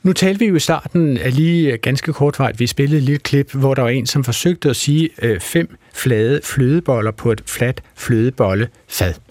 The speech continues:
Og jeg går ud fra, at det er sådan en sætning, som vi driller udlændinge med. Øh, kan du ikke lige prøve at sige dette og den anden klassiker i genren er jo rød grød med fløde.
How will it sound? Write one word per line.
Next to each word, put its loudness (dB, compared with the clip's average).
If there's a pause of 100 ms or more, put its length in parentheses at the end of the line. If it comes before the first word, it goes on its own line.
(200)
Og 0
jeg 2
går 2
ud 2
fra, -2
at -4
det 2
er 2
sådan 0
en 0
sætning, 0
som 0
vi 2
driller 0
udlændinge 2
med. 2 (480)
Øh, 2
kan 0
du 2
ikke 2
lige 2
prøve 2
at -4
sige -2
dette 0
og -4
den 0
anden 0
klassiker -2
i -2
genren -2
er -2
jo -2
rød -2
grød -4
med 0
fløde. -2